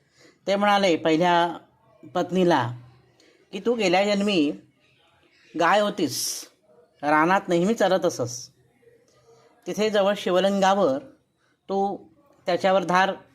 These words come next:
धरत होतीस आणि त्याच्यामुळे शिव प्रसन्न झाला आणि ह्या जन्मी तुला दूध दुभत्याचं काम मिळालेलं आहे. गेल्या जन्मीचं व्रत अपुरं राहिलं म्हणून." दुसरीला म्हणाले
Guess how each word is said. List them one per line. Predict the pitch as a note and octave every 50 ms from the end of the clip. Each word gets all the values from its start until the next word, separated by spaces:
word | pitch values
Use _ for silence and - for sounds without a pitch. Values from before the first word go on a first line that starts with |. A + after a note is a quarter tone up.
| _ -
धरत | D3+ E3 F3+ G3+ G3
होतीस | G3 F3 - D#3+ B2 G#2+ - - - -
आणि | - D3 D3+ D3+
त्याच्यामुळे | D3+ D#3 C#3 C3 - D#3+ D#3+ F3+ F#3 E3+ C#3 - - - _ _ _ _ _ _ _ _ _ _ _ _ _ _
शिव | - - F3+ F#3
प्रसन्न | E3 F#3 F3+ E3+ G3+ A3+ B3 C4 B3
झाला | G3+ G3+ E3+ C#3+ C3 B2+ C3+ E3 F3+ - - - - - - - - -
आणि | - C#3+ D#3+ F3 F3+ D#3+ D3+ C#3+
ह्या | D3+ E3 G3
जन्मी | G3+ F#3+ F#3+ F3+ F#3 F3+ D#3+ C3 A#2+ B2 B2+ - - -
तुला | D#3+ D#3+ D#3+
दूध | D#3+ F3 G#3+ A3+
दुभत्याचं | G3 F3+ F#3+ E3+ - - F3 E3 - -
काम | E3 - D#3 C#3+ C#3+ C#3+
मिळालेलं | C#3 C3+ B2+ B2+ B2 B2+ C#3 D#3
आहे. | D3 - - - - _ _ _ _ _ _ _ _ _ _ _ _ _ _ _ _ _ _ -
गेल्या | C#3+ D#3+ E3+ F3+
जन्मीचं | F#3 F3 F3+ E3+ E3+ E3+ E3 F3 F3+
व्रत | E3 F3+ G3 G3
अपुरं | - A3 G#3+ C4 C4+ A#3+ A#3
राहिलं | G#3 G3 E3+ D3+ B2+
म्हणून." | A#2+ B2 - - - _ _ _ _ _ _ _ _ _ _ _ _ _ _ _ _ _ _ _ _ _ _ _ _ _ - - - _ _ _ -
दुसरीला | E3 - A3+ - A3+ A#3 A#3+ A#3
म्हणाले | A3+ A3+ A3 G#3+ A3 A3 G3 D#3+ D3+